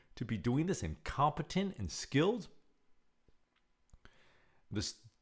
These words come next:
thing was a marvel of engineering. The whole rocket scientist thing, well, yeah, that's a thing. And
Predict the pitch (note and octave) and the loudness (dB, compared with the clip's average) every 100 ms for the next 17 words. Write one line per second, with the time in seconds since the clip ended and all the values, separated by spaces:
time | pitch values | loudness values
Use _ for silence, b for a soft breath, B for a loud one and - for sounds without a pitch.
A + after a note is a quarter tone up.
0 | - E3 G3+ A2+ E2 D#2 F2+ A2+ D3+ D3 | 2 4 4 2 0 0 4 10 12 10
1 | A#2 A2 F2+ F#2+ E2 E2 F#2+ C#3+ G2 E2+ | 10 6 6 2 0 0 0 0 0 2
2 | G#2+ F2+ D2 F2+ B2+ - C#3 - C#3 C#3 | 2 2 2 8 8 8 2 2 4 4
3 | C#3 - D3 C#3 G#2+ G#2+ A2 A#2 G2+ A2 | 0 0 0 2 4 4 6 6 6 4
4 | - A2 - C#3+ A2 G2+ F#2+ | 2 -2 2 2 2 2 0